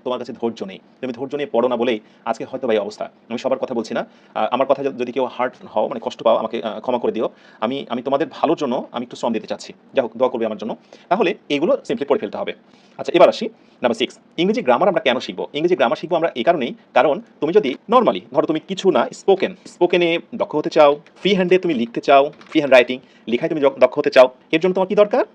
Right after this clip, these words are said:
গ্রামার দরকার। Because গ্রামার জানলে তোমাকে আলাদা করে কোনো কোচিংয়ে ভর্তি হয়ে স্পোকেন শিখতে হবে না, ফ্রি হ্যান্ড রাইটিংয়ের জন্য কারো দ্বারস্থ হতে হবে না।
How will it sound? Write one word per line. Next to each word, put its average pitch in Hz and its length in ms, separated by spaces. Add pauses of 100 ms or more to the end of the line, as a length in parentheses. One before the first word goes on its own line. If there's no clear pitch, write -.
(140)
গ্রামার 120 380
দরকার। 98 280 (200)
Because 135 340 (200)
গ্রামার 143 380
জানলে 123 380 (120)
তোমাকে 147 200
আলাদা 143 220
করে 160 200
কোনো 175 120
কোচিংয়ে 180 320
ভর্তি 151 220
হয়ে 151 160
স্পোকেন 196 280
শিখতে 185 200
হবে 107 160
না, 113 140 (260)
ফ্রি 202 120
হ্যান্ড 185 160
রাইটিংয়ের 165 220
জন্য 160 140
কারো 131 140
দ্বারস্থ 117 280
হতে 110 140
হবে 202 140
না। 95 100